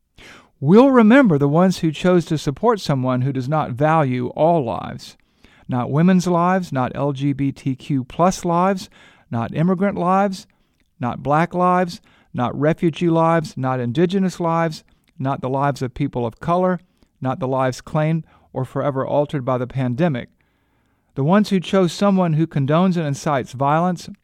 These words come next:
bullying, incessant lying, someone who does not believe in science.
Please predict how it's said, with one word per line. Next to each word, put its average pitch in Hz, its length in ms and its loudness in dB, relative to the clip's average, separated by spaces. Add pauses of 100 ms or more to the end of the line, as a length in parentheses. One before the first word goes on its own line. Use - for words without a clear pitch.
(100)
bullying, 165 600 0 (280)
incessant 175 540 0
lying, 131 380 -4 (340)
someone 214 360 4
who 180 120 4
does 147 160 0
not 170 240 2
believe 175 260 2
in 180 80 0
science. 143 580 -4